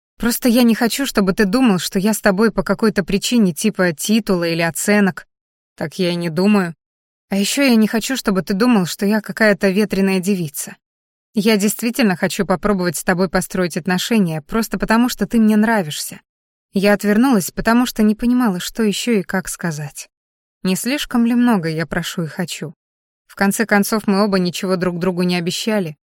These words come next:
и можно было бы всё оставить так, как идёт, если бы это был мой мир. Тут же я просто не понимаю, как должна себя вести. Я успел тебя узнать за это время и... А, я понял.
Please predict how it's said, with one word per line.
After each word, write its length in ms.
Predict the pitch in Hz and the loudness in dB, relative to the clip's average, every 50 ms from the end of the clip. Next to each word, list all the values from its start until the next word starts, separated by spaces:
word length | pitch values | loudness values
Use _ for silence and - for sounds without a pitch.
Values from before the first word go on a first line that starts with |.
| _ _ - | _ _ -4
и 80 | 190 | 0
можно 320 | 190 226 262 254 247 247 233 | 2 4 4 4 4 4 4
было 160 | 220 233 226 | 4 4 2
бы 100 | 190 202 | 2 0
всё 200 | - - - 214 | -2 0 2 2
оставить 440 | 208 - - - 214 208 190 180 - | 2 2 2 0 0 2 2 0 -2
так, 180 | - 214 202 | -2 -4 -4
как 220 | - - 185 - - | -2 -6 -10 -4 -4
идёт, 460 | 202 170 175 226 233 214 - - - _ _ _ _ _ _ _ - | -4 -2 0 0 0 0 -2 -6 -16 _ _ _ _ _ _ _ -6
если 360 | 202 185 220 220 - - 202 | -2 -2 -2 -2 -2 -2 -2
бы 220 | 190 185 208 202 - | 0 0 -2 -2 -2
это 220 | - 220 208 - 208 | -4 -8 -4 -2 -2
был 220 | 185 202 208 202 | 0 0 0 2
мой 300 | 196 196 202 185 165 151 | 2 2 2 0 -2 -4
мир. 320 | 147 143 143 - - - _ _ _ _ _ _ _ _ - | -10 -12 -14 -16 -20 -20 _ _ _ _ _ _ _ _ -4
Тут 200 | - 277 294 233 | -2 -2 0 0
же 120 | 202 190 | 0 0
я 160 | 185 170 175 175 | 0 0 -2 -2
просто 320 | - 214 220 - - 208 | 0 -2 -2 0 2 2
не 120 | 202 196 | 2 2
понимаю, 420 | 170 208 208 214 226 233 208 175 151 | 4 4 2 4 4 4 2 2 -2
как 200 | - 214 202 196 | -4 -4 -4 0
должна 380 | 175 196 196 185 180 196 190 190 | 0 0 0 2 2 2 2 2
себя 300 | - - 196 165 180 175 | 0 -2 -4 -2 -2 -4
вести. 480 | 170 175 - - - - 165 139 131 _ _ _ _ _ _ _ _ _ _ _ _ _ _ | -4 -6 -10 -10 -12 -14 -14 -14 -16 _ _ _ _ _ _ _ _ _ _ _ _ _ _
Я 240 | - 180 180 196 208 | -6 0 2 4 4
успел 340 | 208 - - - 220 220 214 | 4 2 0 0 2 2 2
тебя 260 | - 226 190 202 208 | 2 2 4 4 4
узнать 340 | 196 196 214 240 254 247 202 | 4 4 4 4 4 4 2
за 100 | 180 185 | 2 0
это 180 | 180 156 190 165 | 0 0 -2 -2
время 640 | 156 165 185 196 202 185 160 160 160 156 156 151 | 0 2 2 2 2 2 0 -2 -4 -6 -6 -8
и... 60 | 143 _ _ _ _ _ _ _ _ _ _ _ - | -8 _ _ _ _ _ _ _ _ _ _ _ 0
А, 560 | 185 208 214 214 202 185 175 165 160 156 151 | 4 4 6 6 6 4 4 2 -2 -4 -6
я 280 | 151 151 165 208 233 226 | -6 -2 0 0 0 0
понял. 640 | - - 233 240 226 190 170 160 147 139 - - - | -2 -2 0 0 2 2 0 -2 -6 -10 -14 -18 -20